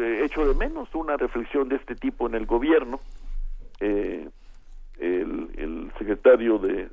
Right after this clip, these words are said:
de Hacienda, pues, va y viene y trata de quedar bien con, con no sé quién allá en los Estados Unidos,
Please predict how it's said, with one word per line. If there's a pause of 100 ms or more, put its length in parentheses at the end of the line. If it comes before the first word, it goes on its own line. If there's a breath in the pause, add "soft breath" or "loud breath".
de
Hacienda,
pues,
va
y
viene
y
trata
de
quedar
bien
con, (640)
con
no
sé
quién
allá
en
los
Estados
Unidos,